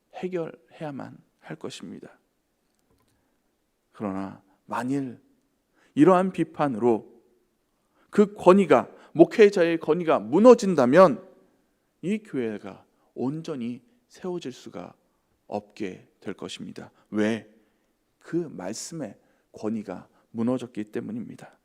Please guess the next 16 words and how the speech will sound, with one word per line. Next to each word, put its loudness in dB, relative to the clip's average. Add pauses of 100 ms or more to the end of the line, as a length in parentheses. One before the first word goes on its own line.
(280)
사라졌기 -12 (140)
때문입니다. -20 (960)
우리는 4 (300)
하나님께서 2
세우신 -4
권위를 -2
존중하고 -8 (240)
그 6
권위 0
아래에서 -2 (220)
겸손히 0
순종하며 -6 (280)
교회의 0
화합과 -2 (220)
하나님의 -4
뜻이 -2